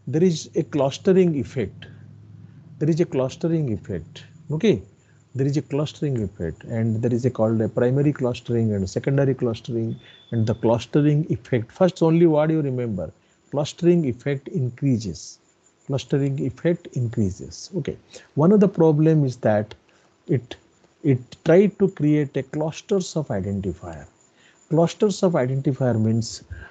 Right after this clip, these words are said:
uh, with, I mean, just like eleven, twenty-one, forty-one, thirty-one, sixty-one, like this.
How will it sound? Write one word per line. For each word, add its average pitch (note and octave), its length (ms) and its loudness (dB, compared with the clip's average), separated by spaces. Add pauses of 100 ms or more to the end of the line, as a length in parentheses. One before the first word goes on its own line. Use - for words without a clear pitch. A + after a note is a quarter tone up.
(140)
uh, A2+ 320 0 (380)
with, D#3+ 420 4 (480)
I C#3+ 60 0
mean, C#3+ 520 0
just C#3 220 -4
like C#3+ 180 4
eleven, D#3+ 540 4
twenty-one, D3+ 600 0
forty-one, D3 640 -2
thirty-one, D3 520 -2
sixty-one, D3 640 -2
like G#2+ 220 -2
this. F2+ 300 -8